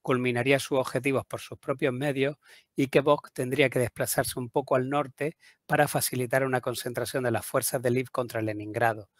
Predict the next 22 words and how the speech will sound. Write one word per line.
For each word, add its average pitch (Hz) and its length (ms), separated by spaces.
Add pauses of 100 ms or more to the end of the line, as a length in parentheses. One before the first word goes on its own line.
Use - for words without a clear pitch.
(720)
Todavía 143 640
con 131 200
esta, 135 920 (160)
en 123 140
est-, - 300
con 131 120
este 131 200
marco 139 460 (340)
habría 131 440
opciones 131 500
para 123 220
el 120 80
avance 117 360
sobre 113 300
Moscú, - 420 (320)
pero 147 260
quedaban 131 360
condicionadas 131 800
a, 120 380
una 127 200
vez 127 140
más, 131 240